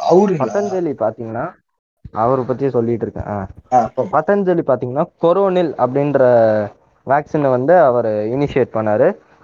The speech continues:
Speaker 2: அது வந்து ஃபுல்லி டெஸ்டட், ஹண்ட்ரட் பர்சன்டேஜ் ரிசல்ட். எனக்கு தெரிஞ்ச சயின்ஸ்ல எவனா ஹண்ட்ரட் பர்சன்டேஜ் ரிசல்ட் அப்படின்னு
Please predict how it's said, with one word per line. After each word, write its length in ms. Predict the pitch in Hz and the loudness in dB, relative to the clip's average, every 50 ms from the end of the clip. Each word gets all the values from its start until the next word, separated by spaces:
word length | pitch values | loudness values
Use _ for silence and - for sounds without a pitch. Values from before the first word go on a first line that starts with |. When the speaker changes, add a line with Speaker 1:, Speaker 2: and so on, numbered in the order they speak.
| - | -4
Speaker 2:
அது 180 | - 143 151 160 | -2 -2 -2 -2
வந்து 320 | 160 165 165 175 165 135 - - | -4 -8 -8 -8 -10 -12 -10 -6
ஃபுல்லி 320 | 156 170 196 214 208 208 202 | -2 0 0 2 2 0 0
டெஸ்டட், 440 | - - 165 - - 180 165 - - - _ - - - - - - - | 0 -2 -6 -4 -2 -2 -2 -2 -4 -10 _ -20 -20 -20 -20 -20 -12 -4
ஹண்ட்ரட் 380 | - 123 151 185 190 226 208 175 - | -2 0 0 2 0 0 -2 -2 -2
பர்சன்டேஜ் 480 | - 175 170 - 190 185 190 170 139 120 123 | -2 -2 -2 -2 -6 -6 -6 -6 -6 -8 -8
ரிசல்ட். 200 | - 147 127 117 - - - - - _ _ _ _ _ _ _ _ _ _ _ - - - - | -6 -6 -6 -6 -8 -16 -20 -20 -20 _ _ _ _ _ _ _ _ _ _ _ -20 -20 -12 -6
எனக்கு 460 | 117 123 139 151 143 - - 147 143 | -2 0 0 0 -2 -2 0 0 0
தெரிஞ்ச 120 | 151 165 | 2 2
சயின்ஸ்ல 440 | 165 156 - 135 147 160 160 - 240 | 0 0 0 0 0 0 -2 -2 0
எவனா 340 | 277 131 127 139 147 151 127 - | 0 2 2 2 2 0 -2 -4
ஹண்ட்ரட் 260 | - 135 135 135 120 - | -6 -6 -6 -6 -6 -2
பர்சன்டேஜ் 440 | - 143 143 - 156 151 151 139 131 | -2 -2 -2 -2 -2 -2 -2 0 -2
ரிசல்ட் 460 | 127 110 240 - - 151 147 131 - | -4 -4 -6 -6 -4 -4 -4 -4 -2
அப்படின்னு 480 | - 135 120 113 117 117 131 139 151 | 0 0 0 0 -4 -6 -6 -6 -8